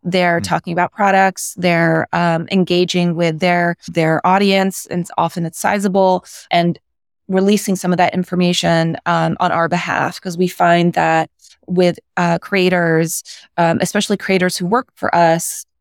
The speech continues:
Speaker 1: uh, that's the best, uh, way of connecting with customers. It's, it's a very trusted way rather than just having a brand speak on, "This is how great we are," and, and so on and so forth. So that's another thing that we've done and unlocked, which has been very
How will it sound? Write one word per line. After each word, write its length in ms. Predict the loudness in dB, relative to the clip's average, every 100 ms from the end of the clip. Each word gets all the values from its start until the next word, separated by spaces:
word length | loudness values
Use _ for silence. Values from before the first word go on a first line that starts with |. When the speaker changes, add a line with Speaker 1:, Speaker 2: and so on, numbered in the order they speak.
| -6
Speaker 1:
uh, 60 | -2
that's 260 | -2 -4 -4
the 100 | -2
best, 560 | 0 0 -2 -10 -12 _ -6
uh, 200 | -2 0 0
way 520 | 2 2 4 2 2
of 140 | -2
connecting 420 | -2 -4 -2 -4
with 140 | -4 -4
customers. 760 | -6 -6 -6 -4 -4 -4 -4
It's, 140 | -6 -6
it's 120 | -4
a 60 |
very 220 | -2 0 -2
trusted 480 | 0 -2 0 -2
way 260 | 0 2 2
rather 260 | 0 0 0
than 140 | -2
just 140 | -4
having 240 | -6 -4 -4
a 40 |
brand 320 | -2 -2 -2
speak 320 | -4 -6 -4 0
on, 280 | 0 0 -4
"This 100 | -6
is 60 | -4
how 100 | -2
great 180 | 0 0
we 120 | 2
are," 200 | 2 0
and, 240 | -2 -4 -8 _ _ _ -4
and 160 | -2
so 120 | 0
on 120 | 0 -2
and 100 | -4
so 140 | -6
forth. 340 | -4 -2 -2
So 140 | -2 0
that's 200 | 0 2
another 560 | 2 2 2 0 0 -2 -14 _ _
thing 180 | 0 2
that 140 | 2 0
we've 220 | 0 2
done 460 | 2 4 2 0 -4 _ _ _ _ _ _ _ _ 0
and 140 | 2
unlocked, 600 | 2 2 0 0 -4 -6
which 200 | -6 -4
has 120 | -4 -2
been 180 | -2
very 540 | 0 0 0 0 -2